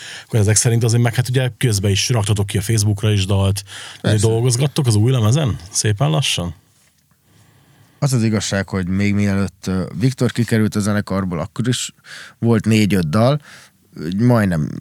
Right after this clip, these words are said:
Speaker 2: majdnem készen, és, és, és elhaltak. Meg voltak írva, és nem tetszett nekünk valószínűleg. Tehát tudod, amikor nagyon sokáig dolgozol valamin,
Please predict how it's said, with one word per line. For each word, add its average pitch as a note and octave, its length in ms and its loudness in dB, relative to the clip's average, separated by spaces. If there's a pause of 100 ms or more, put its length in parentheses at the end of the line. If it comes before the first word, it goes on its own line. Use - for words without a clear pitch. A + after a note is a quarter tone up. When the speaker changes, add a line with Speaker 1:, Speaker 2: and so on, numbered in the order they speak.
(280)
Speaker 2:
majdnem G2 380 -2
készen, F#2 580 0
és, - 640 0
és, D3+ 500 -2 (1000)
és - 180 2
elhaltak. F#2 680 -2 (1160)
Meg D3+ 160 2
voltak G#2 380 -2
írva, F#3+ 300 2
és - 380 -4
nem G#2 220 -4
tetszett F2 380 -8
nekünk F2+ 300 -8
valószínűleg. F#2 600 -6 (120)
Tehát - 240 -20 (140)
tudod, B2 140 -2
amikor A2 260 0
nagyon C3+ 280 0
sokáig F#2+ 320 -4
dolgozol E2+ 480 -2
valamin, G3 460 0